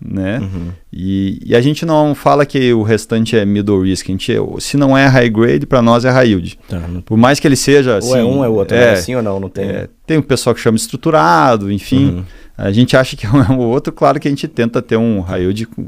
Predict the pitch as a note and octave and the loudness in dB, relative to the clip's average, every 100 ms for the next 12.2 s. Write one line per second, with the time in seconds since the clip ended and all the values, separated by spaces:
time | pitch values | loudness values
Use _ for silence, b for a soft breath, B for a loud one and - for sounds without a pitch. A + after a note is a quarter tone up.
0 | - - - G2+ E2+ G#2 G#2+ - - - | -14 -18 -14 -8 0 2 2 0 -10 -16
1 | - - F2+ F2+ F#2 F#2 - F2 E2+ G#2 | -16 -12 -10 -8 -8 -8 -8 -6 -2 0
2 | B2 F2+ - G2+ A#2+ - - - A#2+ A#2+ | 2 0 -2 -4 -4 -6 -8 -8 -2 -2
3 | A#2+ D#3+ D#3 G#2+ B2 - B2+ C#3 G#2+ G2+ | 0 2 4 4 2 2 -2 0 0 0
4 | F#2+ G2+ F#2 F#2 F2+ E2+ F2 F2 G#2+ F#2 | 0 0 0 -2 -4 -6 -4 0 0 2
5 | G2 A2+ A2+ - - - B G#2+ B B | 2 2 0 -4 -12 -16 B -18 B B
6 | F#2 G2 G2+ G2 F#2 E2 G#2 A2+ B2+ A2+ | 0 4 6 6 2 0 -2 2 2 2
7 | D3 D3+ C3 B2 C#3 D#3 D#3 D#3 G3+ - | -2 0 2 2 0 -4 -6 -2 -4 0
8 | D3+ B2+ G2+ - G#2 - A2 A#2 A#2 F#2+ | 2 4 2 -2 -6 0 0 2 2 2
9 | - _ _ _ - F#2+ F#2 A2+ - B2 | -4 _ _ _ -10 -8 -4 -4 -4 -4
10 | A#2 A2+ A2+ A#2+ A2+ G#2+ F#2+ G#2+ G2 A2 | 0 2 2 2 2 0 0 -2 0 2
11 | A2+ A2+ A2 A2 A2 G2+ A#2 A2+ G#2+ G#2 | 2 2 0 0 0 0 2 4 4 4
12 | F2+ - | 0 -4